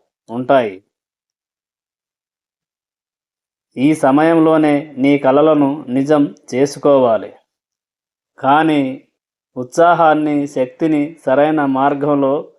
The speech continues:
ఉపయోగించకపోతే ఆ సమయం తిరిగి రాదు.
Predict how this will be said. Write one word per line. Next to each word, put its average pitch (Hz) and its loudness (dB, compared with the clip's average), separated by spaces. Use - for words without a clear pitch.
ఉపయోగించకపోతే 151 0
ఆ 135 2
సమయం 147 -2
తిరిగి 143 -4
రాదు. 123 -2